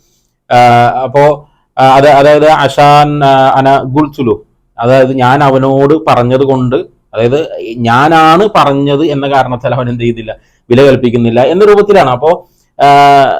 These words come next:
എന്താ ഉദ്ദേശം എന്ന് വെച്ച് കഴിഞ്ഞാൽ, ഞാൻ പറയുന്ന കാര്യം അവൻ മുഖവിലക്ക് എടുക്കുന്നില്ല, അതിന് അവനൊരു സീരിയസ്നെസ്സും, ഏ, കാണുന്നില്ല, ഞാൻ പറയും, ഞാൻ പറയുന്നത് കൊണ്ട് അവന് ശ്രദ്ധിക്കുന്നില്ല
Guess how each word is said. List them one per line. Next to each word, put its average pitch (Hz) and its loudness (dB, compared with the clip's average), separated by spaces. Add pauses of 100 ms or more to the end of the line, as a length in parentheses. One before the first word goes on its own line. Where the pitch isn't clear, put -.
(160)
എന്താ 147 0
ഉദ്ദേശം 170 -2
എന്ന് 175 2
വെച്ച് 160 -2
കഴിഞ്ഞാൽ, 151 -2
ഞാൻ 165 -4
പറയുന്ന 147 -2
കാര്യം 123 -6
അവൻ 123 -8 (640)
മുഖവിലക്ക് 143 0
എടുക്കുന്നില്ല, 117 -2 (240)
അതിന് 170 0
അവനൊരു 139 0
സീരിയസ്നെസ്സും, 127 -4
ഏ, 117 -6
കാണുന്നില്ല, 117 -6
ഞാൻ 117 -6
പറയും, 117 -4
ഞാൻ 135 -2
പറയുന്നത് 151 -2
കൊണ്ട് 139 -2 (360)
അവന് 127 0
ശ്രദ്ധിക്കുന്നില്ല 117 -2